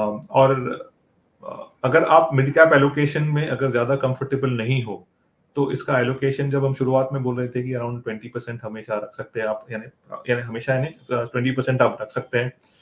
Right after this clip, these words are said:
तो अगर आपका comfort आज के समय में mid cap को देखकर नहीं है,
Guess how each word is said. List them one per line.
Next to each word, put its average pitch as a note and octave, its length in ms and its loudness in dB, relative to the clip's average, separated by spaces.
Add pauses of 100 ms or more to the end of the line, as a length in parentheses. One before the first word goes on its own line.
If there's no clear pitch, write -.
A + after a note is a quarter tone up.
(240)
तो C#3+ 100 6
अगर C3+ 340 2
आपका B2+ 340 0
comfort C3+ 580 2 (240)
आज A#2+ 180 -2
के C3+ 80 0
समय B2+ 240 0
में B2+ 120 0
mid A#2 200 -4
cap A#2+ 260 -6
को A#2+ 100 -4
देखकर A#2 360 -4
नहीं A#2+ 260 0
है, C3 260 -2